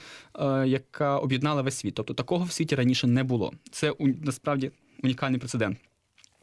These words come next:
Вже ри-, е, підписали угоду близько сто сімдесят п'ять країн світу. О-, в-, практично одночасно. Тепер, е, справа за ратифікацією. Щоб вступила угода в дію, потрібно, е, ратифікувати цю угоду. Е, що означає,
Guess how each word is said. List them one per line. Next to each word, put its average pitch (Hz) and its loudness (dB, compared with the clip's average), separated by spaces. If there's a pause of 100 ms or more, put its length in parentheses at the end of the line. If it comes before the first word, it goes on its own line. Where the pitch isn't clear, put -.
(180)
Вже 131 2
ри-, 143 0 (160)
е, 117 0
підписали 135 -2
угоду 147 0
близько 135 -2
сто 147 -2
сімдесят 131 -2
п'ять 127 -6
країн 123 -6
світу. 98 -10 (760)
О-, 120 2
в-, 123 -2
практично 156 0
одночасно. 127 -2 (1000)
Тепер, 160 0
е, 147 2
справа 139 0
за 123 0
ратифікацією. - -4
Щоб 120 -2
вступила 139 -2
угода 131 2
в 117 2
дію, 170 2
потрібно, 135 0 (460)
е, 123 0
ратифікувати 123 -2
цю 107 -6
угоду. 104 -4 (520)
Е, 117 2
що 147 0
означає, 135 2